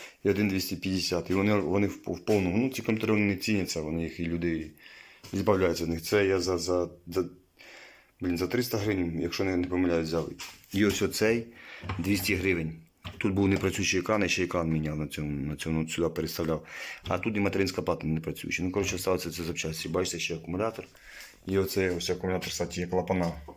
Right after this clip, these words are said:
добавив, вони запрацювали. Ну, це вже інше може буде відео. І бачите, Windows десять я встановив. Windows десять, він просто бистро, він бистро загружається, дивіться. Я зараз навіть перезагрузку зроблю.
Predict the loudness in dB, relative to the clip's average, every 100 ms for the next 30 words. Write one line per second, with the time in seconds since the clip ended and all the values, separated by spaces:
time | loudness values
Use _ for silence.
0 | -16 -6 0 4 4 2 0 0 -2 -4
1 | -6 -2 -2 -2 -4 -2 -2 -2 -2 -4
2 | -4 -4 -4 -4 -4 -2 -2 -4 -8 -20
3 | -20 -20 -16 -4 0 2 2 -2 0 0
4 | 0 -2 -2 -4 -6 -6 -4 -4 -6 -14
5 | _ _ _ _ _ _ _ -20 -20 -20
6 | -20 -20 _ _ -20 -20 -20 _ -4 0
7 | 2 2 2 2 0 -2 0 0 0 0
8 | 0 0 0 0 -2 -4 -4 -4 -4 -4
9 | -6 -10 -8 -8 -10 -16 _ -20 -20 -20
10 | -20 _ _ _ -8 -4 -4 -2 -4 -2
11 | -2 -2 -2 0 -2 -2 -8 -8 -12 _
12 | _ -8 -4 -4 -2 -4